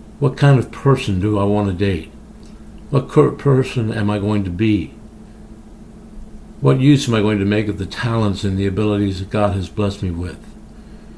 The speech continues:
Who am I going to marry, or for that matter, will I marry? Where am I going to live? What kind of influence will my area, or my,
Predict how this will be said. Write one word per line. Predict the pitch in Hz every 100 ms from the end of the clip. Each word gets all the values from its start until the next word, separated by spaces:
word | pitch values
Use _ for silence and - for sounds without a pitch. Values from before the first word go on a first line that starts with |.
| - - - -
Who | 151
am | 143
I | 135
going | 120 107
to |
marry, | 101 104 107 98 87
or | 107 107
for | 104 107
that | 113 113
matter, | 107 104 98
will | 98 127 110
I | 90
marry? | 87 87 87 - - - - - - - - - - - -
Where | 123
am | 135
I | 131
going | 120 123 107
to |
live? | 95 101 113 95 78 - - - - - - - - - -
What | 131
kind | - 139 135
of | 107 101
influence | 117 117 107 82 82 - -
will | 104 98
my | 95 95
area, | 101 104 98 98
or | 95 95
my, | 95 98